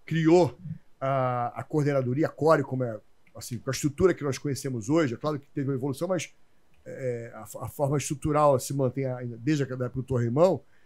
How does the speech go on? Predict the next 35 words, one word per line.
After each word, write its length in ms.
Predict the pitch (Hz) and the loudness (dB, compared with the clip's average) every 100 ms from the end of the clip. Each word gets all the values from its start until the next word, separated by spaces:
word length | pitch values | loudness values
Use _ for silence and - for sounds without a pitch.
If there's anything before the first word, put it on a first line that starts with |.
| - - - | -20 -20 -8
é, 300 | 139 139 147 | -2 0 0
eu 60 | 170 | -2
fiquei 280 | 175 - 185 | -4 0 0
um 120 | 185 | 0
tempo 320 | - 175 - | 0 2 2
na 100 | 160 | 0
parte 480 | - 143 131 - 127 | 0 0 0 -4 -10
de 100 | 143 | -10
terra 480 | - 151 165 165 196 - | 0 2 2 0 -6 -8
e 160 | 190 | -8
logo 500 | 185 180 190 214 214 | -4 0 2 2 0
na 80 | 196 | -6
sequência 840 | 139 185 - 170 180 170 190 175 - - - - | -4 -6 0 0 2 0 -4 -4 -8 -20 -20 -20
fui 220 | - - | -10 -6
convidado 760 | 180 180 165 156 151 156 156 170 | -4 -2 0 2 4 4 2 0
a 100 | 147 | -2
ir 20 | |
pra 100 | 135 | -2
parte 200 | - 147 | -2 -2
de 60 | 139 | 0
operações 380 | 143 127 147 | -2 -2 -2
aéreas. 480 | 156 131 113 101 - - - - | 2 2 0 -4 -12 -20 -20 0
Depois 720 | 156 196 - 180 196 214 - | 4 4 4 6 8 6 2
eu 160 | 202 165 | -2 -2
fiz 280 | - 185 | -6 -8
o 60 | 180 - - | -8 -12 -6
curso 320 | 180 196 - | -2 -2 -2
de 60 | |
operações, 480 | 196 - 165 143 165 | 0 2 2 0 -6
o 20 | |
primeiro 340 | 147 151 190 202 | -8 0 2 2
curso 220 | - 165 | 0 -4
de 40 | 147 | -4
operações 300 | 139 135 143 | -6 -4 2
aéreas 460 | 135 139 156 - | 2 2 0 -8